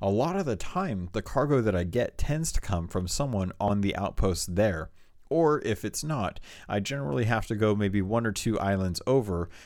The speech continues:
to grab the cargo and then deliver it to one or two islands away. Uh, the distance has definitely been reduced. And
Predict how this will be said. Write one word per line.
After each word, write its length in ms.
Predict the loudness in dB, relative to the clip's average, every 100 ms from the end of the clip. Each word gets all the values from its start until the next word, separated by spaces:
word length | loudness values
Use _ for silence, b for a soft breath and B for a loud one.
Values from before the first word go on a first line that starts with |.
| B
to 140 | -2 0
grab 320 | 4 2 2
the 80 | -2
cargo 520 | 2 2 2 2 0
and 160 | 0 0
then 140 | 0
deliver 480 | 2 4 4 2 -2
it 160 | -2 -6
to 300 | -4 -2 0
one 220 | 0 -2
or 80 | -2
two 240 | -2 0
islands 400 | 2 2 -2 -2
away. 500 | -4 0 0 0 -10 -16 B B B
Uh, 240 | -2 -2
the 160 | -4 -6
distance 540 | -4 -4 -4 -6 -6
has 140 | -8
definitely 580 | -8 -8 -8 -10 -6 -4
been 380 | -2 -2 -2 -4 B B B
reduced. 720 | -4 -2 -2 -2 -2 -10 -10 -4
And 520 | -2 0 -2 -4